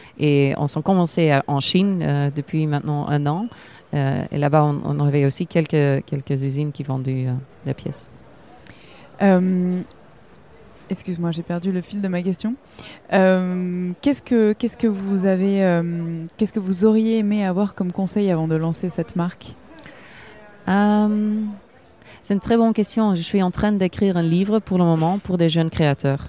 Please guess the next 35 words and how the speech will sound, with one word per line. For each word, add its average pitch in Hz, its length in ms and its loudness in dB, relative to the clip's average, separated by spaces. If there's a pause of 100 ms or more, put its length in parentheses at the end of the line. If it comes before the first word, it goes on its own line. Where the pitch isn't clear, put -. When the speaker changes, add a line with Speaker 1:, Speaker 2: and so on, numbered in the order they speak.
(120)
Speaker 1:
exactement 175 560 0
pour 147 240 -2
répondre 175 400 0
à 156 60 0
cette - 200 -6
question. 151 440 -6 (640)
Euh, 170 580 4 (400)
parce 180 180 0
que 190 100 0
l'info 185 640 4
est 165 120 4
très 196 320 2
diffuse 190 840 0 (300)
et 175 280 6
toutes - 180 -4
les 202 180 4
infos 196 240 0
qui 196 180 0
sont 165 360 6 (240)
accessibles 196 580 2
pour 185 220 0
le 175 60 4
moment, 170 280 2
c'est 190 140 -2
plutôt 202 260 0
orienté 180 480 2
à 170 100 6
des 151 200 6
consommateurs 170 540 0
finaux 165 480 2
et 175 80 0
pas 180 200 4
à 170 40 4
la 165 100 4
créateur. 160 560 0